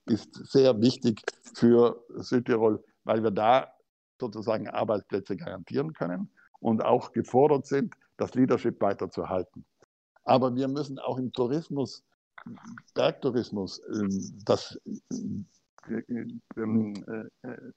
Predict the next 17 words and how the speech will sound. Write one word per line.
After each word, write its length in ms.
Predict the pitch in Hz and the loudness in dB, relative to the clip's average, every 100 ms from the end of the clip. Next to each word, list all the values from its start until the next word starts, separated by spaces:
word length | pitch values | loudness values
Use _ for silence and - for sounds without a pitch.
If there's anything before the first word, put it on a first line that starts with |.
| - | -6
sehnsuchtsvoll 1160 | - 143 190 190 151 - - - 135 143 135 - _ _ _ - | 4 6 6 6 4 4 -2 4 6 6 2 -4 _ _ _ -10
erwartete 880 | - 110 117 139 143 131 107 113 104 _ _ - - | -2 2 6 4 2 -4 -2 -4 -4 _ _ -20 -12
Gebiet 440 | 117 - 151 165 - | -6 0 0 0 -10
sein. 360 | - 90 82 - _ _ _ _ | -4 -4 -4 -16 _ _ _ _
Wir 160 | - 143 | 4 4
sind 240 | 143 147 | 4 -2
das 160 | 139 - | -2 -4
erste 580 | - 143 170 156 - 147 - - - - - - | 0 2 2 -2 -8 -8 -8 -20 -18 -16 -12 2
Berggebiet, 720 | 127 151 - 139 135 135 135 - _ - | 4 4 0 -4 0 -2 -4 -20 _ 2
das 220 | 120 - | 2 2
den 360 | 123 113 104 - | -2 -2 -4 -2
Tourismus, 720 | 117 107 151 - 143 139 - _ _ _ _ - | 0 2 0 -2 -4 -4 -12 _ _ _ _ -8
den 140 | 92 | -2
Bergtourismus 840 | - 135 135 131 123 117 117 - | 4 4 2 0 0 0 -4 -4
kulturell 600 | - 127 110 110 110 139 - | -2 0 4 4 4 2 0
unterfüttert 640 | 117 107 - 175 - - | -6 -6 -2 -2 -2 -8
hat. 120 | - | -12